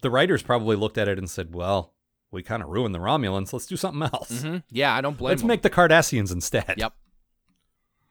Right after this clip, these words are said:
Speaker 2: It really is the Cardassians. They're just the Romulans version two when they're done better.
Speaker 1: Yeah, let's make 'em more alien and even more, like,
Speaker 2: Bureaucra-, we'll,
Speaker 1: creepy and
Speaker 2: we'll, we'll
Speaker 1: Orwellian.
Speaker 2: pump up the bureaucraticness and the nineteen eighty-four-ness and shit.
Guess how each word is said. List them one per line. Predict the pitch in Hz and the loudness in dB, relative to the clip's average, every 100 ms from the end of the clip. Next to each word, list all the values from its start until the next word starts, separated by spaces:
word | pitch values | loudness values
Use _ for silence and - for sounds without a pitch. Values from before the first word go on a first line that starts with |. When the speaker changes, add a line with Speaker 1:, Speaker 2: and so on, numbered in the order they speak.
| - | -4
Speaker 2:
It | - | 0
really | 339 311 226 | 4 6 6
is | 214 | 2
the | 160 | 0
Cardassians. | 160 147 139 - 110 110 120 | -2 0 0 -2 -8 -8 -6
They're | 165 | -4
just | 196 | -4
the | 165 | -2
Romulans | 143 147 147 131 110 | 0 0 -2 -8 -4
version | 131 120 117 | -4 -4 -8
two | - 127 120 | -6 -4 -4
when | 104 | -6
they're | 101 | -6
done | 107 107 | -6 -8
better. | 90 90 92 - - _ _ | -8 -10 -12 -14 -20 _ _
Speaker 1:
Yeah, | 247 190 - | 0 0 0
let's | 135 - | 0 2
make | 170 | 2
'em | 165 | 4
more | 135 135 156 | 4 4 6
alien | 131 113 110 110 110 110 | 6 6 4 4 0 -4
and | 107 104 98 | -4 -4 -6
even | - 131 117 | -6 -4 0
more, | 113 117 113 110 98 | 0 0 0 -2 -2
like, | 104 113 | -2 -2
Speaker 2:
Bureaucra-, | 135 131 139 135 | -6 -10 -12 -8
we'll, | 156 | -4
Speaker 1:
creepy | 123 - | -2 0
and | 117 | 2
Speaker 2:
we'll, | 110 107 | 2 4
we'll | 101 98 | 4 4
Speaker 1:
Orwellian. | 90 92 | 2 0
Speaker 2:
pump | 151 156 | -2 0
up | 160 | -2
the | 135 | -2
bureaucraticness | 117 139 135 139 131 123 - 120 117 127 | -6 -4 -2 -2 -2 -2 -6 -8 -8 -8
and | 117 | -8
the | |
nineteen | 110 110 123 113 | -8 -10 -10 -10
eighty-four-ness | 110 - 104 101 90 - | -8 -8 -8 -10 -10 -14
and | 92 | -16
shit. | - 90 | -12 -14